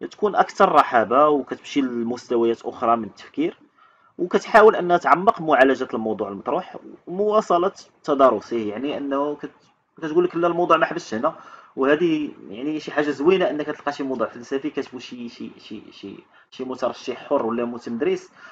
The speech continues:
وكتلقى في داك الموضوع أنه كيقول لك: "وا-، ها حنا وصلنا لهاد الفكرة، ولكن أنا تنقول لك أن ممكن وممكن نشوفوا هذه ونناقشوا هذه ونناقشوا هذه". يعني بحال اللي قلنا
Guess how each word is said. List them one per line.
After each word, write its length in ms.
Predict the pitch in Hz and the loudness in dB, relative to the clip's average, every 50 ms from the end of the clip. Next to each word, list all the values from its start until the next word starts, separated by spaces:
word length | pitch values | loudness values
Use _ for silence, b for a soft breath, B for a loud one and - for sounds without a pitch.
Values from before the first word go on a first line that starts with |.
| B B | B B
وكتلقى 300 | - 143 151 - - 160 | -4 -4 -2 0 2 2
في 60 | 151 | 2
داك 120 | 147 151 151 | 2 2 -2
الموضوع 320 | 151 151 160 156 165 156 | -2 -2 0 2 2 2
أنه 200 | 151 156 156 156 | 2 2 -4 -4
كيقول 320 | - 147 131 131 151 156 | -4 -4 0 2 2 2
لك: 120 | 156 - - | 2 0 0
"وا-، 440 | 151 151 147 143 139 131 - - - | 2 2 4 4 4 2 2 -2 -8
ها 180 | 107 123 131 | -4 -2 -2
حنا 140 | 135 147 151 | 0 0 0
وصلنا 300 | 147 147 - 139 143 143 | 0 0 -2 -4 -4 -2
لهاد 160 | 135 131 135 | 0 0 0
الفكرة، 320 | 135 - - 147 - 175 175 | -2 -2 -4 -4 -2 -2 0
ولكن 260 | 170 165 160 165 160 | 0 -2 -2 -4 -6
أنا 100 | 156 156 | -6 -6
تنقول 360 | - 165 165 170 208 226 220 | -6 -4 -2 0 2 2 2
لك 120 | 214 - | 2 0
أن 220 | - 135 151 151 156 | 0 -4 -2 -2 -2
ممكن 460 | 151 170 180 165 - - 165 165 160 | 0 -2 -2 -2 -2 -4 -4 -2 -2
وممكن 480 | 147 143 147 147 139 - - 147 143 139 B B B B B | -2 -2 -4 -6 -6 -6 -8 -8 -8 -10 B B B B B
نشوفوا 380 | 120 - 156 135 143 139 120 | -6 -6 -4 -2 0 0 0
هذه 200 | 120 123 120 139 | 0 0 -2 -4
ونناقشوا 500 | 139 131 127 123 123 - - 131 117 113 | -6 -4 -4 -4 -6 -6 -6 -6 -4 -4
هذه 140 | 117 110 127 | -4 -4 -6
ونناقشوا 400 | 123 117 113 107 - - 117 107 | -6 -6 -8 -8 -8 -8 -8 -6
هذه". 220 | 107 117 135 156 147 B B B B B B | -6 -6 -8 -8 -12 B B B B B B
يعني 220 | 113 135 143 143 | -4 -2 -2 -2
بحال 200 | - - 147 147 | -2 -2 -2 -2
اللي 140 | 147 135 143 | -2 -2 -4
قلنا 340 | 143 147 151 165 175 165 | -4 -2 0 0 0 0